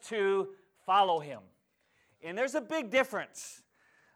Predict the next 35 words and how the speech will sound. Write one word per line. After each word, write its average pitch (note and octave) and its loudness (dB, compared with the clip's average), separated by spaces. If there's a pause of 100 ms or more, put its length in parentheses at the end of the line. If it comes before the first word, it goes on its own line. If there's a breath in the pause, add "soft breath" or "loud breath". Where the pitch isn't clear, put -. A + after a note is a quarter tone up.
uh, E3+ 4
if F#3 -8
you've G#3 -10
tried A#3+ 2
either A#3 2
or G#3 4
both F#3+ 2
of D3 -8
those. A2+ -8
There A3 -4
is E3+ -4
a F3+ -2
large G3 4
difference F3 -2
between E3 -12
the D#3+ -10
meaning F3+ -8
of D#3+ -8
what E3+ -8 (180 soft breath)
believing A3 -2
in F3+ -4
Jesus C#3+ -8 (340 soft breath)
and F3 -8
literally F#3+ -2
following F#3 2
him E3+ -10
as E3 -2
our D#3 -2
Lord E3+ 2 (420 soft breath)
and D#3+ -8
Savior. F#3+ -6
And D#3 -12
the F3 -6
idea B3 -2
of - -4